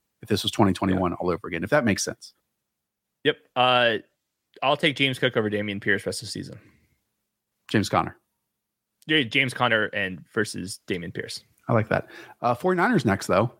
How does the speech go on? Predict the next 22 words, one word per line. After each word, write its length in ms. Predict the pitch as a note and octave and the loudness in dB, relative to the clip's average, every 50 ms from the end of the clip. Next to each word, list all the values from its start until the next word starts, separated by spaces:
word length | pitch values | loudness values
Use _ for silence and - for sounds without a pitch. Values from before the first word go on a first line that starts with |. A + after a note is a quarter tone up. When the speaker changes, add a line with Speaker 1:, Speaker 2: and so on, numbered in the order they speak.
| _ - | _ -2
Speaker 1:
and 80 | - A#2 | 2 2
then 80 | C3 | 2
the 80 | C3+ A#2+ | 2 2
Chargers 540 | - - A#2 A2 F#2+ F2 F2 - - - - - | 4 4 4 4 2 0 -2 -4 -4 -8 -6 -2
right 160 | A2 G#2 F#2+ | 2 2 2
after 180 | F2 E2+ - F2+ | 2 0 -2 -6
that. 240 | - - - _ _ _ _ _ _ | -10 -10 -10 _ _ _ _ _ _
So 240 | - - F#2 F2 - _ _ _ _ _ _ _ _ _ _ _ _ _ _ _ _ - - | -6 -4 -4 -4 -4 _ _ _ _ _ _ _ _ _ _ _ _ _ _ _ _ -2 2
we 100 | B2+ B2+ | 4 6
will 100 | C#3+ C#3 | 6 6
see. 280 | - - G#3+ G#3+ - - - _ - | 4 4 2 2 0 -4 -10 _ 0
All 80 | - B2 | 2 4
right. 180 | F3 A#3 C#4+ - - - _ _ _ | 4 4 2 0 -6 -18 _ _ _
That's 160 | - B2 - | 0 2 4
gonna 120 | E3 D#3 D3+ | 4 4 6
do 120 | F#3 G3 | 6 4
it. 160 | C#3 - - - _ | 4 2 -2 -10 _
Steven, 400 | - - - C#3 C3+ C#3+ E3 F3+ - _ _ _ _ - | -8 -2 0 2 2 2 2 0 -2 _ _ _ _ 0
Noah, 360 | G#2+ A#2+ B2+ C#3 C#3+ D#3+ D#3+ - _ _ - | 2 4 4 4 2 0 -2 -6 _ _ -2
Patrick, 440 | A#2+ B2 B2 - D#3 - - - _ _ | -2 0 2 2 0 0 -2 -8 _ _
Trevor, 440 | - - G#2 A2 A#2 C3 D3+ D#3 - _ _ - _ _ - | -4 0 2 2 4 2 2 0 -4 _ _ -20 _ _ 0
Victor, 440 | A#2+ B2 A#2 - D3+ E3 F#3+ - | 2 2 4 4 2 0 0 -2